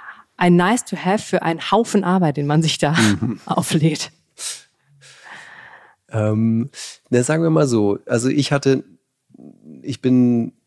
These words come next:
Speaker 2: so vor sechs, sieben Jahren bei Blinkist raus und wollte dann, ich hatte gemerkt, ich will unbedingt mich mit diesem Thema Arbeit der Zukunft, New Work beschäftigen und hab dann erstmal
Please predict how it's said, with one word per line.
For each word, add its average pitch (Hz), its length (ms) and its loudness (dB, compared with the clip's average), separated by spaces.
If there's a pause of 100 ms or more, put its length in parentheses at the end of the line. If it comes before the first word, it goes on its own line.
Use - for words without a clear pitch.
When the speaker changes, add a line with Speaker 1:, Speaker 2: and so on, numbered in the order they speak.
(280)
Speaker 2:
so 117 160 -10
vor 110 640 -2
sechs, - 480 -8
sieben 117 160 -4
Jahren 117 260 0
bei 107 140 0
Blinkist 127 680 -4
raus 139 480 0
und 107 220 -2
wollte 113 260 2
dann, 107 280 0
ich - 200 -12
hatte 107 280 -2
gemerkt, 104 260 0
ich - 140 -12
will - 80 -6
unbedingt 117 480 0
mich 110 160 -6
mit 107 100 -4
diesem 101 240 -6
Thema 104 560 -4
Arbeit 98 260 -4
der 98 120 0
Zukunft, - 1160 -2 (360)
New 110 320 -2
Work 101 240 0
beschäftigen 110 640 -4 (800)
und 113 140 -4
hab 113 100 0
dann 107 140 2
erstmal 117 680 0